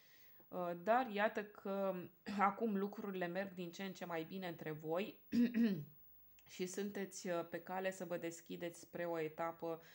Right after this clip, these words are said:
uh, nouă, uh, spre o renaștere, uh, a voastră, în primul rând, și a relației voastre, în al doilea rând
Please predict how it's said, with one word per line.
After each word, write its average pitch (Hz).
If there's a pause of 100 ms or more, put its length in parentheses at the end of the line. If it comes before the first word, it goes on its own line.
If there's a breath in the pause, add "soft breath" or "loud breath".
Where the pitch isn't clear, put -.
(300 loud breath)
uh, 165
nouă, 170 (300)
uh, 165
spre 180
o 170
renaștere, 170
uh, 156 (160)
a 165
voastră, 175
în 160
primul 165
rând, 175 (580 loud breath)
și -
a 185
relației 170
voastre, 160
în -
al 147
doilea 151
rând 143